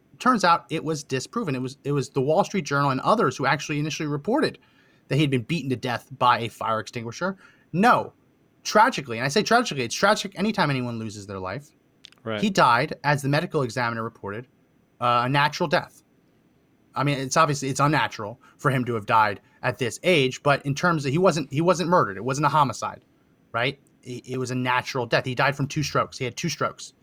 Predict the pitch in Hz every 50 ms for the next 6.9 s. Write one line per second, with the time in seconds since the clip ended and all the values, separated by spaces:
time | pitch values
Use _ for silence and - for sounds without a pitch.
0 | _ _ _ _ _ _ _ _ - 127 123 131 131 127 - - - 127 123 127
1 | 123 120 120 - 123 117 107 101 113 107 107 107 110 104 - - 104 98 101 -
2 | _ _ _ _ _ _ _ _ _ _ - 95 98 98 95 98 98 - - -
3 | 110 113 - 127 123 127 - - 208 196 135 - - - _ _ _ _ _ _
4 | _ _ _ _ _ - - 123 110 143 147 170 190 - - _ _ - - 147
5 | 147 143 - - - 131 127 120 98 - - - _ _ _ _ _ _ - -
6 | 143 135 135 139 143 147 156 156 139 - 131 123 135 143 139 139 139 -